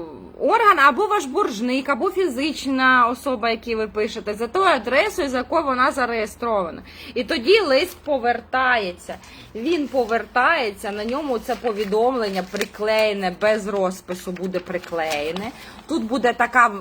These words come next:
е, табличка з Укрпошти з датою, і буде на ній написано, що воно повертається і чому. Тут перелік підстав, з яких воно повертається. Тут за закінченням терміну зберігання.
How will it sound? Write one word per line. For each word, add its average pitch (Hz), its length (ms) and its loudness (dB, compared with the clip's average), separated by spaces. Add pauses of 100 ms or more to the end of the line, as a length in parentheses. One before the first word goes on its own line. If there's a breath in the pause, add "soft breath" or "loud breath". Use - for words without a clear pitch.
е, 196 80 -2
табличка 196 1000 -4
з 208 100 -8
Укрпошти 233 760 -4 (200 loud breath)
з 185 160 -4
датою, 220 760 2 (400 loud breath)
і - 100 0
буде 349 240 0
на 285 120 0
ній 277 160 0
написано, 214 600 0
що 254 180 -2
воно 220 260 2
повертається 208 1120 2 (200)
і 269 80 -6
чому. 302 600 0
Тут 220 180 -6
перелік 247 640 0 (340 loud breath)
підстав, 330 500 2
з 339 60 -4
яких 294 260 -6
воно 277 200 -2
повертається. 220 760 0 (300 loud breath)
Тут - 220 0 (160 loud breath)
за 254 180 2
закінченням 285 640 0
терміну 240 440 0
зберігання. 180 640 -4